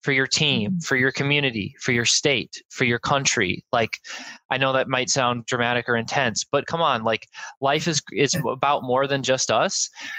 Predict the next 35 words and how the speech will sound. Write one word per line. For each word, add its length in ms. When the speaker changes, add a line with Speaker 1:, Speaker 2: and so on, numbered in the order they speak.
Speaker 1:
And 320
Speaker 2:
Yes. 100
Speaker 1:
we 180
do 180
affect 300
more, 280
more 180
people. 440
And, 220
and 140
it 100
starts 400
with 280
disciplined, 580
focused, 760
result-oriented 720
activity 600
that 220
we 140
can 360
control. 540
So 240
day 180
one, 520
um, 340
we're 160
gonna 160
focus 320
on 120
day 140
three, 200
but 160
day 160
one 340
is 200